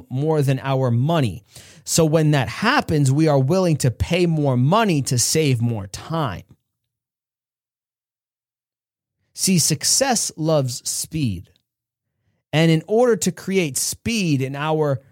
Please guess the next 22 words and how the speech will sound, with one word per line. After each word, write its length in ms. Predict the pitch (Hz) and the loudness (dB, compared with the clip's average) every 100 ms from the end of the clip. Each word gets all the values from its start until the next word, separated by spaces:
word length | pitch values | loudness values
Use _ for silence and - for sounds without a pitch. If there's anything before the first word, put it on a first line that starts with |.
| _ _ | _ _
pursuit 440 | - 151 - 226 190 | 0 0 0 2 2
of 100 | 147 | 0
success, 680 | - - - 233 214 127 160 | -2 -4 -2 0 0 0 -2
what 140 | 170 | 0
we 80 | 165 | 0
have 180 | 156 143 | 0 -2
to 80 | |
do 300 | 135 190 175 | -2 0 2
is 180 | 127 107 - - | 2 0 -6 -8
surround 540 | - 156 147 180 190 | -2 2 2 0 0
ourselves 640 | 160 139 175 160 147 139 - | 0 0 0 2 0 -4 -4
with 200 | 127 - | -4 -2
people 340 | 208 220 139 | -2 -2 2
who 140 | 127 139 | 4 4
have 100 | 131 | 4
already 300 | 135 131 123 | 2 2 2
done 300 | 120 185 156 | 2 0 0
what 120 | 131 | -2
we 80 | 143 | -2
want 240 | 139 127 | -2 -2
to 60 | 113 | -2
do. 340 | 110 180 131 | 0 0 0